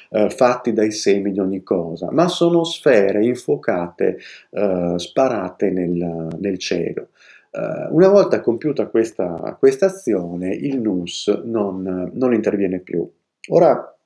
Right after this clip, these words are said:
Anassagora spiegò quindi l'ordine razionale, l'ordine del mondo, eh, del cosmo, ammettendo che,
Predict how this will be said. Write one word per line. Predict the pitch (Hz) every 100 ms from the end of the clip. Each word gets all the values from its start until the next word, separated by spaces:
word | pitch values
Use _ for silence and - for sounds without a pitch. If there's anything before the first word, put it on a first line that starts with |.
| -
Anassagora | 156 160 160 156 156 135
spiegò | - 135 143
quindi | 143 143 120 117
l'ordine | 139 147 139 127 135 113
razionale, | 117 - 120 120 139 131 110 107
l'ordine | 123 131 127 110 107 - - - - _
del | 117 113 117
mondo, | 135 139 123 110 104 104 - - _
eh, | - 107 95
del | 110 -
cosmo, | 165 131 107 107 107 -
ammettendo | 139 160 165 160 - 131 113 107 107 107
che, | - 110 104